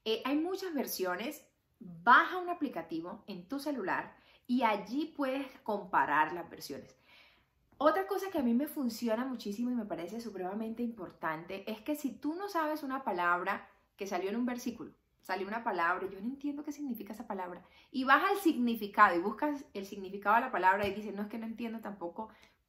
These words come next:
de la explicación del significado", vete a un sinónimo. Ah, entonces voy y busco el sinónimo de la palabra, porque teniendo un sinónimo, pues tengo una variedad de palabras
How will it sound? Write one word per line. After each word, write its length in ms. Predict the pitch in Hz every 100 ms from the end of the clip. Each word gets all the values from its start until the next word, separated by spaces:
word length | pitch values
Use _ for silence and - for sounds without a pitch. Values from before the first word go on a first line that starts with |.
| -
de 140 | 185
la 80 | 185
explicación 420 | 180 175 156 175
del 120 | 170
significado", 500 | 190 190 175 147 160 - - - -
vete 440 | 190 220 240 -
a 120 | 185
un 160 | 175 175
sinónimo. 520 | - 190 165 139 - -
Ah, 100 | 160 240
entonces 360 | 202 196 226
voy 220 | 208 262
y 80 | 285
busco 380 | 269 285 - 302
el 160 | 233 233
sinónimo 560 | 233 202 208 247 175
de 100 | 156
la 140 | 156 160
palabra, 420 | 156 147 139 - - - - - _
porque 240 | - 233 240
teniendo 380 | 240 233 262 349
un 40 |
sinónimo, 480 | 359 339 269 302 320
pues 140 | 214
tengo 160 | 196 208
una 160 | 254
variedad 380 | 269 240 202 185
de 80 | 247
palabras 720 | 294 269 208 180 202 330 -